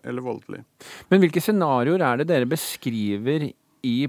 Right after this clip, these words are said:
Speaker 2: disse, eh, disse rutinene og planene deres?
Speaker 1: Eh, det kan for eksempel være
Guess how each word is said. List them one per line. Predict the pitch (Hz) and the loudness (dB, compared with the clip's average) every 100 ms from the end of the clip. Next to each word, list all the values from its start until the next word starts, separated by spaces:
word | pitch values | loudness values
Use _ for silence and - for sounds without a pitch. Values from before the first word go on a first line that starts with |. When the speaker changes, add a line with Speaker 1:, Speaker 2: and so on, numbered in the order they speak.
| - | -4
Speaker 2:
disse, | 123 143 - - | -8 -8 -6 -4
eh, | 123 127 123 110 123 120 123 | 0 2 0 0 0 0 -2
disse | 139 - 120 | -4 -2 -2
rutinene | 123 143 98 92 107 | 0 0 0 0 -2
og | 113 | -4
planene | 110 123 90 90 | -2 -4 -2 -4
deres? | 95 101 - - - - _ _ - | -6 -8 -16 -20 -20 -20 _ _ -8
Speaker 1:
Eh, | 120 127 127 123 117 | -2 0 2 0 0
det | - 156 | -2 0
kan | 160 156 | 2 2
for | 165 | 0
eksempel | 160 160 135 147 135 | 0 0 0 0 -2
være | 139 120 110 127 | -2 0 2 2